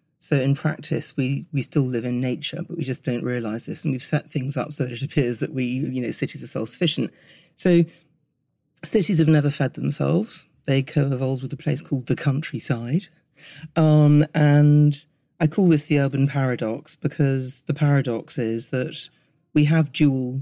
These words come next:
needs as humans. We need each other. We're sociable. I mean, I quite often like to use Aristotle's term, political animals. So we're political, which means we need to be together,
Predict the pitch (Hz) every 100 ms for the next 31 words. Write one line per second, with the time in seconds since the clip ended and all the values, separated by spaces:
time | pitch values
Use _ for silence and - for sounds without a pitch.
0 | 170 147 139 120 - 113 - 120 117 117
1 | 143 151 151 135 139 131 165 _ - 143
2 | - 135 123 127 156 143 - 131 - -
3 | 123 147 147 - 143 135 135 135 143 -
4 | 131 - 131 123 156 135 131 127 - _
5 | - 143 127 135 120 127 117 - 123 127
6 | 123 _ _ - 135 139 147 127 120 117
7 | 107 123 175 - _ _ _ _ _ _
8 | _ _ _ - - 147 147 156 151 -
9 | 147 127 156 - 131 127 131 131 127 131
10 | 123 147 143 135 110 113 139